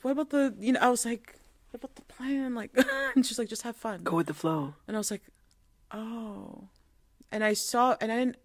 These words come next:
Speaker 1: understand, again, I didn't understand until saying back to myself now, what she meant was just living in the moment and, like, really taking it for what it was, because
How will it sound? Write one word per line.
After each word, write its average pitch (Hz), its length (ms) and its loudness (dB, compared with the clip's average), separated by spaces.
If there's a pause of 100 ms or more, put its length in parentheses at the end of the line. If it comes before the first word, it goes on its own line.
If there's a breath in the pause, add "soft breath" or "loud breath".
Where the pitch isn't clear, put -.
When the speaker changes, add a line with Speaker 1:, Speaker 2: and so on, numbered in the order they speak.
(220)
Speaker 1:
understand, 202 680 -2
again, 208 320 0
I - 40 -4
didn't 240 140 -2
understand 208 500 0
until 185 520 -4 (320)
saying 190 480 -8 (140)
back 208 220 0
to - 80 -6
myself 196 280 -4
now, 185 340 -6 (1000 soft breath)
what 208 120 -4
she 247 140 -2
meant 262 240 6
was 214 220 2
just - 380 -2
living 202 400 0
in 196 120 -2
the 180 60 -4
moment 170 640 -6 (320)
and, 165 300 -4
like, 160 200 -4 (180)
really 190 360 0
taking 165 800 -8
it 170 100 -6
for - 120 -10
what 165 180 -2
it 156 100 -2
was, 160 360 -4
because - 560 -8